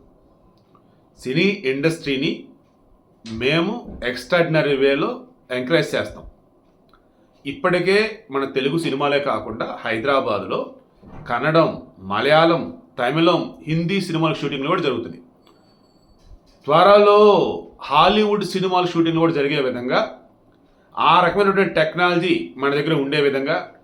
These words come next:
టెక్నికల్ ఎక్విప్‌మెంట్ ఉండే విధంగా, లొకేషన్స్ ఉండే విధంగా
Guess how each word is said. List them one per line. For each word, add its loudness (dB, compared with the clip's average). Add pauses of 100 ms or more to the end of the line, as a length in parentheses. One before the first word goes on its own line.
(200)
టెక్నికల్ 0
ఎక్విప్‌మెంట్ -2
ఉండే -2
విధంగా, -4
లొకేషన్స్ -2
ఉండే -2
విధంగా -4